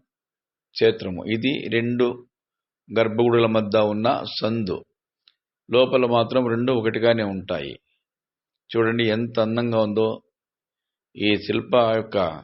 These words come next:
నైపుణ్యం అద్భుతంగా ఉంది. ప్రతి ఒక్కరూ ఈ ప్రాంతాన్ని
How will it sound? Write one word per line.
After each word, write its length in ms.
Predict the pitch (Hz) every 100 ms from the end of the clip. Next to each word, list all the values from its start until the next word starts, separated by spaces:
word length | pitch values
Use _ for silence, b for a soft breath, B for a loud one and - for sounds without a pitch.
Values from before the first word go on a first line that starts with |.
| _
నైపుణ్యం 600 | 95 104 117 123 117 98 82 - - _ _ _
అద్భుతంగా 600 | 98 101 113 123 120 110
ఉంది. 340 | 92 80 69 - _ _ _ _ _ _ _ _ -
ప్రతి 220 | 107 -
ఒక్కరూ 380 | 113 113 131 135 101 -
ఈ 100 | 107
ప్రాంతాన్ని 560 | 104 107 107 110 110